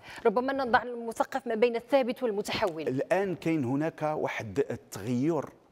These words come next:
Speaker 2: وقع في العالم فجائي.
Speaker 1: وطال حتى المثقف.
Speaker 2: لا، هو فجائي نت-، نتيجة، آه، ظهور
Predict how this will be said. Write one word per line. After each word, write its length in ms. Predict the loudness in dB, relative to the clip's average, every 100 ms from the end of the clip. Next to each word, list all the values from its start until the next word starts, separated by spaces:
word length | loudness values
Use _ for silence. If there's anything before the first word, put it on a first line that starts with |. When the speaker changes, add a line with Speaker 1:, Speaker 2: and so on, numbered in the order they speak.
| _ -20 -20
Speaker 2:
وقع 320 | -12 -6 -6 -6 _ _
في 140 | -10 -2
العالم 500 | 0 0 0 -4 -8 -20 _ _ _ _ _ -12
فجائي. 460 | -2 2 2 2 2
Speaker 1:
وطال 480 | 2 2 2 0 -2
حتى 300 | -4 -2 -2
المثقف. 640 | -2 -4 -6 -6 -6 -4
Speaker 2:
لا، 240 | -2 0
هو 200 | 0 2
فجائي 600 | 2 0 2 2 2 -2 0
نت-، 300 | 0 0 0
نتيجة، 460 | -2 -2 -2 0 -2 -6 -20 -16 -2
آه، 160 | 0 0
ظهور 720 | -2 -2 0 2 2 0